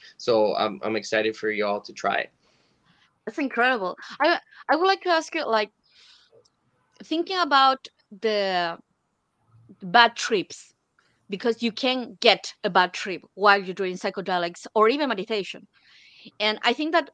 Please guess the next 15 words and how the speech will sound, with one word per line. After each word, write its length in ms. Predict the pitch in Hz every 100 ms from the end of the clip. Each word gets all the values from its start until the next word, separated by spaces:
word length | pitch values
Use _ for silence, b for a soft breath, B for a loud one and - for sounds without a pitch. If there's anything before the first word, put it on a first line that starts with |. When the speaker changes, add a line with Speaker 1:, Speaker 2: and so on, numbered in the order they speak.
| _ 208
Speaker 2:
the 160 | 220
whole 320 | 220 240 269
meditation 960 | 277 247 196 208 226 - 262 254 254 254
and 220 | 202 202
well-being, 1000 | 190 208 226 220 240 247 247 240 240 240 -
uh, 380 | 196 190 190 - -
well-being 320 | 202 226 233 -
industry, 720 | 240 269 214 - - 107 - _ b b b -
it 160 | 196
works 340 | 220 247 - - -
around, 440 | 220 220 220 233
like, 260 | 214 190 -
the 60 | -
positive 500 | - 330 262 226 -
side. 460 | - 196 110 -